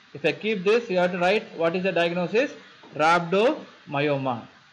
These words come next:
Rhabdomyoma. See, this is the malignant,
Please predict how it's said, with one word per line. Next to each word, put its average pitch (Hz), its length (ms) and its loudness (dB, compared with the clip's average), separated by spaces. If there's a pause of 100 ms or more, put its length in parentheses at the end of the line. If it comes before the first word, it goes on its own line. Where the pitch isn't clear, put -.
Rhabdomyoma. 151 1400 -2 (880)
See, 170 120 0
this 180 220 0
is 226 280 0
the 208 400 2 (340)
malignant, 220 840 2